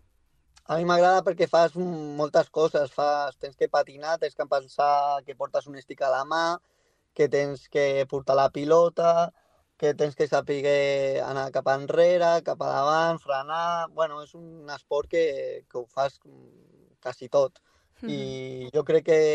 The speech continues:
Speaker 1: els nanos tenen que venir a provar a patinar, sobretot a patinar, que sempre costa molt, perquè la gent lo que vol ja és agafar l'estick <laughs>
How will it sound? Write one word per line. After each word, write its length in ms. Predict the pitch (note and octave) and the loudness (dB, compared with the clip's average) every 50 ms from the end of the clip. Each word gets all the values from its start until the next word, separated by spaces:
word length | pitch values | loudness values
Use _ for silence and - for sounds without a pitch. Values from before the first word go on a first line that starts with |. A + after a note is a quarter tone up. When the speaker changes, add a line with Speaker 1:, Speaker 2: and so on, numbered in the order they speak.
| D3+ D3+ | 2 0
Speaker 1:
els 160 | D#3 C#3 B2+ | 0 -2 -2
nanos 340 | D3+ D#3 D#3+ D#3+ D#3+ E3 D#3+ | -4 -6 -4 -4 -4 -6 -6
tenen 300 | - D3+ D3 D3 C#3+ C#3+ | -6 -6 -6 -6 -8 -6
que 280 | - C#3+ C#3+ C#3+ C#3+ C3 | -4 -4 -2 -2 -2 -2
venir 300 | B2+ C3+ C3+ C#3+ D3 D3 D3 | -4 -4 -6 -6 -8 -6 -6
a 100 | D3+ C#3 | -8 -8
provar 720 | - - C3+ C3+ C#3 C#3+ D3+ D3+ D3 C#3+ C#3+ C#3+ C#3+ - | -10 -12 -10 -2 2 4 4 6 6 4 2 -2 -6 -10
a 60 | - - | -12 -10
patinar, 540 | B2 A#2+ - B2 B2+ C#3+ D#3 E3+ F3 F#3 - _ | -10 -10 -10 -10 -10 -6 -4 -4 -4 -6 -8 _
sobretot 360 | - C3 C3 B2+ - B2+ B2+ | -10 -6 -6 -6 -6 -2 -2
a 60 | D3 | -2
patinar, 400 | C#3+ D3 C#3 - C3+ D3+ E3 E3+ | 0 0 -4 -6 -6 -8 -8 -8
que 140 | D#3+ D#3+ C#3 | -6 -8 -8
sempre 280 | - D#3 D3 C#3 E3 E3 | -6 -8 -6 -4 -4 -2
costa 280 | D#3+ D#3+ - - D3+ D3 | -2 -2 -4 -2 -4 -2
molt, 320 | D3 D3+ D#3+ D#3+ D#3+ E3 - _ _ _ _ _ _ _ _ - | -2 0 -2 -2 -2 -4 -8 _ _ _ _ _ _ _ _ -8
perquè 240 | - C3+ B2+ D#3 D3 | -6 -4 -2 0 2
la 140 | C#3 C#3 | 2 2
gent 240 | C3+ C#3+ D3+ D#3+ D#3+ | 0 -2 -4 -4 -2
lo 100 | D#3 D#3 | -4 0
que 100 | D3+ D3+ C#3+ | 0 0 2
vol 200 | C#3+ D3+ D3+ C#3+ | 4 2 2 2
ja 320 | D3 D#3 D3+ D3+ E3 D#3 | 2 2 2 2 2 0
és 160 | C#3+ C3+ B2+ - | -2 -2 -2 -4
agafar 360 | C#3 C3+ C3+ - E3 C#3 C#3 C#3 | -4 -4 -2 -2 0 -2 -2 -2
l'estick 520 | C#3 B2 - _ - D#3 D#3+ D#3+ _ _ _ _ _ _ _ _ _ _ | -6 -10 -12 _ -6 -6 -6 -6 _ _ _ _ _ _ _ _ _ _
<laughs> 280 | _ - F3 E3 C3 | _ -6 -6 -6 -6